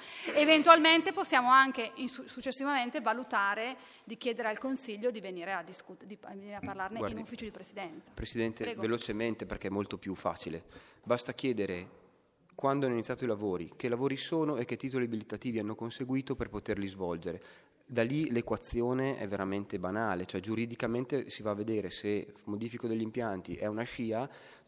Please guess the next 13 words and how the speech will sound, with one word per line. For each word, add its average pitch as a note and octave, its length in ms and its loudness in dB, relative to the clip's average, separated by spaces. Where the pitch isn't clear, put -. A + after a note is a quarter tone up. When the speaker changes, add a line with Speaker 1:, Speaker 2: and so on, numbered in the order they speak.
Speaker 2:
c'è A2 140 -2
bisogno A#2+ 380 0
ad A#2 60 -2
esempio A#2 260 -4
dello A2 120 -2
schema A2+ 280 -2
impianti A2+ 340 -2
elettrici A2+ 340 -2
depositato G#2+ 600 -4
prima B2 280 -4
dell'inizio G#2+ 400 -4
dei G2 120 0
lavori. F#2+ 360 -4